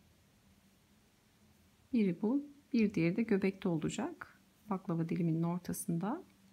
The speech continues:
Bakın bu şekilde düğümümü attım. Şimdi sonuncu ipte daha net anlaşılacaktır atacağım düğüm.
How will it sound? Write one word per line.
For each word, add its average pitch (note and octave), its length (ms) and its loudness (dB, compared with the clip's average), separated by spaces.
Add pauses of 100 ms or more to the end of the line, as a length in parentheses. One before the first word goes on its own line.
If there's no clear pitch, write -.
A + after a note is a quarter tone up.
(1400)
Bakın A3+ 260 -4
bu D4 60 -2
şekilde A3 600 -2
düğümümü G3+ 340 2
attım. G3+ 380 -4
Şimdi F4 260 2
sonuncu C#4+ 460 8
ipte B3 240 0
daha A3 180 6
net F#3 220 2
anlaşılacaktır F3 920 0
atacağım F3 560 -2
düğüm. G3 240 -2